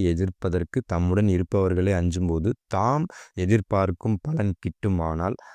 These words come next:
அவர்கள் வலியோரை வணங்கி ஏற்றுக்கொள்வார்கள்." நீங்க வந்து ஏன் எதிர்க்காம இருக்கீங்கன்னா, அவனால உங்களுக்கு ஒரு பயன் இருக்கு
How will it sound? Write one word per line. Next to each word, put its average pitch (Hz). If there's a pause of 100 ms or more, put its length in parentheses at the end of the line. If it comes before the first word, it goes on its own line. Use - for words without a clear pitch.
அவர்கள் 90
வலியோரை 104
வணங்கி 95
ஏற்றுக்கொள்வார்கள்." 85 (380)
நீங்க 95
வந்து 104 (100)
ஏன் 113
எதிர்க்காம 95
இருக்கீங்கன்னா, 101
அவனால 117
உங்களுக்கு 101
ஒரு 101
பயன் 95
இருக்கு 87